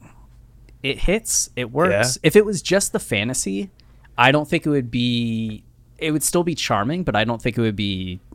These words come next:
Speaker 1: like, a classic.
Speaker 2: No. No. I mean, it, yes,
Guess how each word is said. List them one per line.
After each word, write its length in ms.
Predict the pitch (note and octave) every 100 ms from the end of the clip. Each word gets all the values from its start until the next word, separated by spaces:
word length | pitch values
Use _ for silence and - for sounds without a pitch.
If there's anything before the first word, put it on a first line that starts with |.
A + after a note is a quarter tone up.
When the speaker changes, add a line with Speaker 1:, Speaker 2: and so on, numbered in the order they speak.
| - - - -
Speaker 1:
like, 160 | G2
a 60 | F#2+
classic. 500 | - F#2+ - - -
Speaker 2:
No. 300 | G#2+ F#2 - - _ - - - - -
No. 240 | F#2 E2 - - -
I 60 | B2+
mean, 200 | C3 A#2
it, 160 | D3+ D3+ -
yes, 440 | - C3 F#2 -